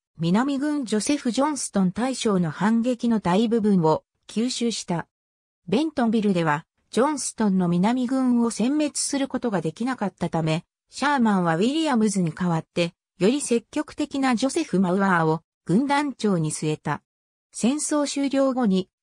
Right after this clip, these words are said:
ワシントンの大観閲式に参加し、千八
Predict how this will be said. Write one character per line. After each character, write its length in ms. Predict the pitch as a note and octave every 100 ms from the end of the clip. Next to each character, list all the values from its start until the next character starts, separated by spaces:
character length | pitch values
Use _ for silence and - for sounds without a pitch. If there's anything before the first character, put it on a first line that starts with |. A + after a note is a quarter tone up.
| -
ワ 120 | F#3
シ 180 | - C#4
ン 80 | C#4
ト 160 | A3
ン 80 | G3
の 140 | F#3 D3+
大 240 | F3 C4
観 260 | C4+ C4 C4
閲 220 | - A#3+
式 240 | - B3
に 100 | A#3
参 300 | G#3 F#3+ F#3+
加 160 | - F#3+
し、 220 | E3 - _ _
千 300 | - D4+ D4
八 200 | G#3+ E3+